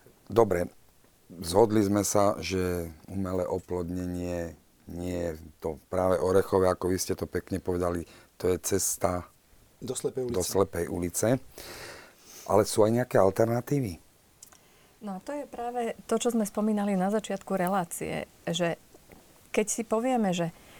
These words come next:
Speaker 3: táto cesta, e, nie je etická, tak sa v tej vede môžeme vybrať niekde inde. A, e, toto urobili mnohí vedci a okrem iného aj profesor Hilgers, e, z Creightonskej univerzity,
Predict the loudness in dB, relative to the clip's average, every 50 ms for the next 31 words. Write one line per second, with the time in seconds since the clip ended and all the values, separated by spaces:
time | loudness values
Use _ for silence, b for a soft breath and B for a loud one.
0 | B B B B -4 -2 -2 0 0 0 0 0 0 0 0 0 0 -2 -2 -2
1 | -2 -2 -2 -4 -8 -12 -18 -20 -20 -20 -20 _ -20 -14 -12 -10 -8 -6 -2 0
2 | 2 2 2 2 2 0 0 0 -2 -4 -4 -6 -6 -4 -4 -4 -4 -6 -8 B
3 | B B B B B -4 -2 -2 -2 -2 -4 -2 0 0 0 2 2 2 2 2
4 | 2 2 2 0 0 0 2 2 0 0 0 -2 -2 0 0 0 0 0 0 0
5 | 0 0 0 -2 -2 -2 -2 -2 -2 -2 -4 -4 -6 -8 -10 B B B B B
6 | B B B -8 -6 -6 -4 -6 -6 -6 -6 -6 -6 -10 -16 -20 -6 -2 -2 0
7 | 2 2 0 0 0 -2 0 2 2 2 2 2 2 2 2 2 -2 -6 -6 -4
8 | 0 2 2 2 2 2 2 0 0 -4 -6 -10 -8 -4 -2 -2 -2 -2 -2 -2
9 | 0 0 0 0 0 -2 -4 -6 -6 -4 -4 -2 -2 -2 -2 -2 -2 -2 -2 -2
10 | -2 0 0 0 0 -2 -2 -4 -6 -6 -4 -2 -2 -2 0 0 0 0 0 0
11 | 0 -2 -2 -2 -2 -4 -6 -6 -6 -6 -6 -6 -6 -4 -2 0 0 0 0 -2
12 | -4 -4 -4 -4 -6 -4 -2 -2 -2 -2 -2 -2 -2 -2 -2 -2 -2 -2 -2 -2
13 | -2 -4